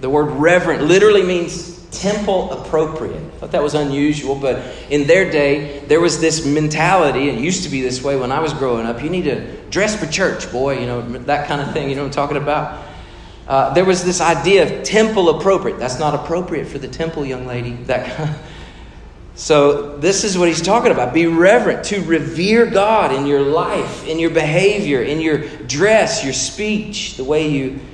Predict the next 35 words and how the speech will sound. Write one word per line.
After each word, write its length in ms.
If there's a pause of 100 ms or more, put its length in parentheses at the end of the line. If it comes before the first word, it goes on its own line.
(220)
carry 360
yourself. 540
There's 160
a 60
fear 640
and 240
reverence 440
for 160
God 600 (640)
with 240
honor, 420
to 160
carry 260
yourself 360
with 100
honor 360
and 180
dignity. 520 (680)
So 120
much 300
the 80
same 420
way 320
as 220
when 180
Paul 300
called 320
for 80
the 140
older 320
men 240
to 280 (400)
be 300
dignified. 920
Remember, 580